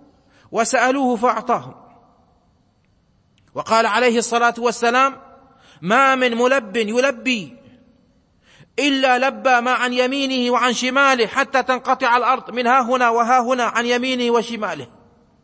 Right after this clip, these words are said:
وقال عن يوم عرفة: "ما من يوم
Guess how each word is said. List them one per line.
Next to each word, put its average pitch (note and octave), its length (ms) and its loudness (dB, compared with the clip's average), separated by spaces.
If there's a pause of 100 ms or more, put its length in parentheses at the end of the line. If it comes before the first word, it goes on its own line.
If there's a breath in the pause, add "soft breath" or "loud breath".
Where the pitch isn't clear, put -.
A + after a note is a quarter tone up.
(1300 soft breath)
وقال B3 340 0
عن A#3+ 220 -2
يوم B3 260 0
عرفة: A#3+ 480 0 (540 soft breath)
"ما A#3 280 2
من C4 160 0
يوم C4 520 -2